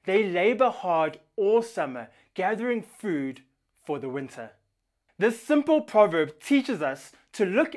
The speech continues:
at the life of an ant and draw out life lessons from their rhythmic life. Because if an ant's life is much better with healthy rhythms, so will ours as well. So let's take the, the author's advice and draw out the one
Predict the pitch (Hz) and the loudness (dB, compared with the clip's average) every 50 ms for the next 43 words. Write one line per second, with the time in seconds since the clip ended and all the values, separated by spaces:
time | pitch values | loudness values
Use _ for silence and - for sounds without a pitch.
0 | - 233 240 233 240 247 220 196 190 180 175 196 - 208 180 165 180 190 - 165 | -4 -2 -2 0 2 0 0 2 2 0 0 -2 -2 -4 -4 -4 -4 -6 -6 -6
1 | 147 139 139 135 - - - 185 170 143 - 190 214 240 254 247 240 226 - - | -6 -6 -8 -10 -14 -12 -10 -10 -10 -8 -4 0 2 2 4 2 2 0 0 -4
2 | - 165 156 170 170 202 233 233 - 190 160 151 139 - - 151 147 147 139 - | -10 -8 -6 -2 0 0 -2 -2 -4 -6 -6 -6 -6 -6 -8 -10 -10 -10 -14 -16
3 | _ _ _ _ _ - 233 214 220 233 220 202 190 175 143 131 165 170 170 165 | _ _ _ _ _ -2 -2 0 0 0 2 4 4 4 2 0 -4 -4 -4 -6
4 | 156 147 151 - 143 139 143 131 - - - - - _ _ _ _ _ _ _ | -10 -10 -10 -12 -10 -8 -8 -8 -8 -10 -16 -20 -20 _ _ _ _ _ _ _
5 | _ _ _ - 202 - 269 262 240 277 - 262 254 254 - - 233 247 269 285 | _ _ _ -6 0 4 4 4 4 2 -2 -2 -4 -4 -4 -2 0 2 2 2
6 | 269 - - 180 165 151 143 - - - 180 139 147 165 160 147 - - - 175 | 2 0 0 0 2 2 0 -2 -4 -8 -8 -6 -4 -2 -2 -2 -4 -4 -4 -2
7 | 160 151 - - 143 131 127 123 - 156 147 - - 170 147 143 - 151 135 131 | -2 -2 -2 -4 -6 -6 -6 -8 -8 -10 -10 -6 -2 -2 -2 -2 -4 -8 -8 -8
8 | 143 139 170 170 175 196 180 - _ _ _ _ _ _ _ _ _ - - - | -8 -6 -6 -6 -8 -8 -12 -16 _ _ _ _ _ _ _ _ _ -18 -8 -2
9 | - 233 233 247 262 240 185 160 180 180 196 190 180 156 147 151 147 143 143 135 | 2 4 6 6 4 4 0 0 0 -2 -2 -2 -4 -2 -2 -2 -2 -4 -6 -8
10 | 120 - - - 139 139 123 117 117 110 107 104 _ _ _ _ _ _ _ _ | -10 -14 -10 -6 -6 -6 -6 -8 -10 -12 -12 -14 _ _ _ _ _ _ _ _
11 | _ _ _ _ - 220 240 320 330 - - - - 240 226 226 - - 190 - | _ _ _ _ 2 2 2 2 0 -2 -6 -4 0 0 0 0 -2 -6 -10 -10
12 | _ _ - 202 165 190 - - 185 190 190 208 202 170 170 151 117 139 147 139 | _ _ -10 -6 -4 -4 0 2 2 2 2 0 -2 -2 -2 -4 -4 -2 -2 -2
13 | 139 143 - - _ - - - 190 175 165 - - 196 233 277 262 - 185 165 | -2 -4 -8 -16 _ -20 -12 -8 -6 -6 -6 -4 0 2 2 2 2 2 0 -4
14 | 156 156 - - - - 202 196 196 180 190 220 233 214 180 160 - | -4 -6 -8 -12 -10 -4 -4 -4 -4 -2 -2 -2 -2 -2 -4 -6 -10